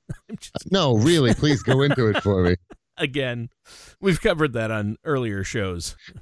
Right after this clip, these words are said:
Speaker 2: Hey, we did it. We did it early on. Like, we were one of the first people with an actual U R L. And, uh, we decided we were gonna go with the company name and add the hyphen. That was
Speaker 1: Yeah.
Speaker 2: before they added all the other rules. And we're like, "Ah, we're living with it."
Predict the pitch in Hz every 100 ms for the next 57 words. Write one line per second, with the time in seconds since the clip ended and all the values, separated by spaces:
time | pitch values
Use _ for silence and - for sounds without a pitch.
0 | _ 139 156 151 180 190 135 - 123 165
1 | 143 165 151 123 135 135 123 120 107 87
2 | 98 117 147 147 139 104 - 143 135 -
3 | 143 147 131 113 98 104 127 110 92 -
4 | - 180 - - - 120 113 131 127 -
5 | 143 131 135 127 120 123 123 113 - -
6 | - - _ 113 113 113 107 101 101 95
7 | 92 104 _ 117 117 113 107 120 120 117
8 | 107 107 110 101 110 110 101 113 107 98
9 | 104 101 104 120 98 98 101 95 90 104
10 | 110 82 82 90 104 95 - 92 87 87
11 | 90 92 92 92 90 90 98 95 92 85
12 | 87 117 110 80 78 67 67 67